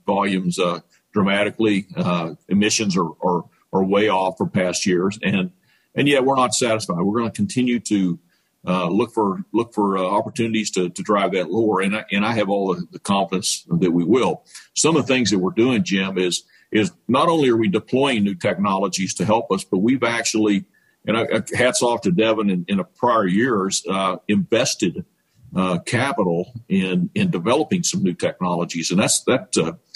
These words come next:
that fruit is coming, uh, coming to bear. And so we're really, really pleased where we're at.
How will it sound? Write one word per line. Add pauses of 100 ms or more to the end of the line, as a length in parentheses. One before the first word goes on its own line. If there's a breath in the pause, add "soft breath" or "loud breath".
(220 loud breath)
that
fruit
is
coming,
uh, (100)
coming
to
bear.
And
so
we're
really, (140)
really
pleased
where
we're
at.